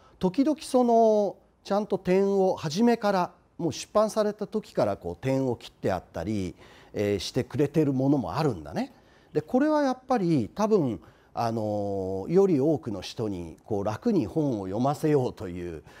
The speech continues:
まあ、そういうサービスだろうと思うんだけど、あの、やっぱりこの訓点、あ、訓点というか、その中国語の場合、まあ、句読点とか、まあ、そういう記号をね、えー、もともと何にも使わないという時代から、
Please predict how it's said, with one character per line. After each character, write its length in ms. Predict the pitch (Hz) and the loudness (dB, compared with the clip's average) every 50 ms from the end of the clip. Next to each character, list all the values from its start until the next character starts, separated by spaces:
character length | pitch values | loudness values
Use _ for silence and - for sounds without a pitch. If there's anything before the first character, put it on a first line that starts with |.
| - - - | -20 -10 -4
ま 100 | - 139 | -4 -2
あ、 20 | |
そ 180 | 123 - 180 180 | 0 2 4 4
う 40 | 175 | 4
い 80 | 180 | 4
う 60 | 175 156 | 2 2
サ 280 | - - 226 226 214 | 0 0 0 2 2
ー 20 | 160 | 0
ビ 100 | 113 104 | 0 -6
ス 140 | - - | -10 -8
だ 120 | 78 82 82 | -8 -8 -8
ろ 100 | 82 80 | -8 -10
う 60 | 82 | -10
と 120 | - - | -12 -12
思 220 | 90 95 104 107 98 | -8 -6 -6 -6 -6
う 20 | 87 | -6
ん 40 | |
だ 100 | 78 85 | -8 -10
け 120 | 87 98 90 | -10 -6 -2
ど、 320 | - 156 143 120 101 - - - - - - - _ _ | 0 2 2 2 0 -2 -8 -18 -20 -20 -20 -20 _ _
あ 200 | - 104 104 104 | -8 -6 -6 -4
の、 640 | 104 107 98 98 98 95 95 92 92 92 95 104 135 | -4 -2 -2 -2 -2 -2 -4 -4 -4 -4 -4 -4 -4
や 60 | 190 226 | -4 0
っ 20 | |
ぱ 100 | - 269 | 0 0
り 80 | 208 139 | 0 2
こ 100 | 170 165 | 0 0
の 80 | 160 | 0
訓 320 | 156 - - 208 214 214 190 | -2 -2 -4 -2 -2 -2 0
点、 320 | - 220 202 196 196 185 - | 2 2 2 2 2 -2 -4
あ、 100 | 170 160 | -6 -4
訓 220 | - 190 185 180 | -2 -2 -2 0
点 220 | 180 202 185 180 175 | 2 2 2 2 0
と 80 | 160 | -2
い 40 | 120 | -4
う 20 | |
か、 100 | 104 110 | -4 -4
そ 120 | 101 - 120 | -6 -4 -6
の 60 | 104 | -6
中 220 | 101 - 175 175 | -6 -2 0 0
国 120 | 165 170 165 | 2 0 2
語 140 | - 175 170 | 2 2 2
の 120 | 170 160 | 2 4
場 200 | 147 160 156 156 | 4 4 4 4
合、 100 | 151 156 | 2 2
ま 120 | 156 160 | 0 -2
あ、 60 | 123 - | -4 -4
句 100 | - - | -8 -4
読 240 | - - 233 226 180 | -2 2 2 2 2
点 280 | - - 131 107 92 | 2 0 -2 -2 -4
と 120 | 76 - 92 | -6 -10 -12
か、 360 | - - 110 110 98 87 82 - | -8 -4 -4 -2 -2 -4 -4 -6
ま 60 | 127 | -6
あ、 40 | 123 | -4
そ 140 | - 170 170 | 0 0 2
う 60 | 165 | 2
い 60 | 160 | 2
う 40 | 151 | 0
記 220 | 160 - - 170 | -2 -4 -4 0
号 360 | 156 185 220 226 226 220 208 | 4 4 4 6 4 4 2
を 60 | 196 196 | 2 0
ね、 180 | 233 285 285 - - _ _ - - - - _ _ | -4 -4 -6 -8 -14 _ _ -20 -20 -20 -20 _ _
え 920 | - 139 135 131 127 127 127 127 123 123 120 120 120 117 117 117 113 113 113 | -2 0 2 2 4 4 4 2 2 2 2 2 2 2 0 0 0 -2 -2
ー、 20 | |
も 100 | 123 151 | -2 -2
と 100 | - - | 0 2
も 120 | 262 269 277 | 2 2 2
と 100 | - 247 | 2 2
何 200 | 220 196 214 254 | 2 4 4 4
に 60 | 269 | 4
も 140 | 254 254 247 | 4 2 0
使 200 | - - - 233 | -2 -4 -2 0
わ 140 | 233 233 226 | 0 2 2
な 180 | 220 214 208 | 2 2 2
い 120 | 202 170 151 - _ _ _ _ _ _ _ | 2 0 -4 -8 _ _ _ _ _ _ _
と 140 | - 180 | 0 2
い 120 | 180 175 175 | 2 2 2
う 20 | 156 | 2
時 160 | 131 151 147 | 0 0 2
代 240 | 165 156 151 156 - | 4 4 4 2 0
か 140 | - 147 | -4 -4
ら、 320 | 147 160 156 139 110 92 | -2 0 0 0 0 -2